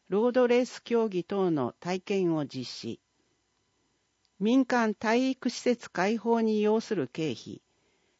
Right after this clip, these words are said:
二十三万四千円。スポーツ環境の充実のため、学校法人田中育英会、総合学院テクノスカレッジ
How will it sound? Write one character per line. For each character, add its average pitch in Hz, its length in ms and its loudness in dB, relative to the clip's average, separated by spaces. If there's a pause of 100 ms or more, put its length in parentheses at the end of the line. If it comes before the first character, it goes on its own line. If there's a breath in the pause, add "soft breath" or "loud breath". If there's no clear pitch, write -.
二 233 180 -2
十 220 240 2
三 175 280 -2
万 147 260 -2
四 131 180 -4
千 123 340 -6
円。 113 200 -6 (880)
ス - 160 -18
ポ 262 160 4
ー 277 40 4
ツ - 140 -8
環 254 240 -2
境 208 200 2
の 151 160 2
充 196 280 -2
実 214 320 -4
の 196 120 4
た 175 140 -2
め、 165 260 0 (340 soft breath)
学 180 260 -2
校 247 240 4
法 247 260 2
人 147 320 -2 (220)
田 226 140 -2
中 247 300 -2
育 233 380 -4
英 202 140 4
会、 - 320 -8 (840)
総 226 320 0
合 226 180 2
学 208 320 -6
院 127 160 0
テ 147 140 -10
ク - 140 -6
ノ 202 120 -2
ス - 100 -10
カ 180 200 -8
レ 139 80 -4
ッ 117 140 -8
ジ - 200 -16